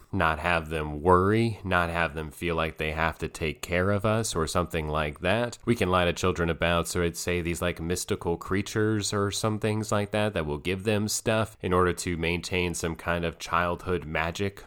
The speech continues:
about the world. I do believe there's different ways to go about all those things, that children are healthier when they're connected to reality, that children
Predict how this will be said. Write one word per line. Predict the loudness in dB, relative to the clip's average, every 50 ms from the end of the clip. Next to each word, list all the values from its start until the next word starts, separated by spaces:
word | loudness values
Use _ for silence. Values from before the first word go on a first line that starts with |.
| -8 -6
about | -4 -2 0 2 2 2 0 -2 -4
the | -6
world. | -4 -2 -2 0 0 0 0 0 -2 -4 -6 -6 -8
I | -8 -6
do | -4 0 0 0 2
believe | 2 2 2 2 2 0
there's | -2 -4 -2
different | -4 -4 -2 -2 -2 -2
ways | -2 -2 -2 -2 -2 -4
to | -6
go | -4 -2 -2
about | -2 0 0 0 2 2
all | 2 2 2 2
those | 0 0 -2 -2 -4 -4
things, | -4 -4 -4 -4 -4 -4
that | -6 -6 -6
children | -6 -4 -4 -4 -4 -2
are | -4 -4 -4
healthier | -2 -4 -4 -4 -4 -4 -4 -4 -2
when | -2 -2 -4
they're | -4 -6 -6
connected | -6 -6 -6 -6 -6 -6 -8 -10 -8
to | -8 -6 -6
reality, | -4 -4 -2 -2 0 0 0 -2 -2 -2 -4
that | -4 -4 -6 -8 -8
children | -6 -4 -2 -2 -2 -2 -4 -4 -4 -6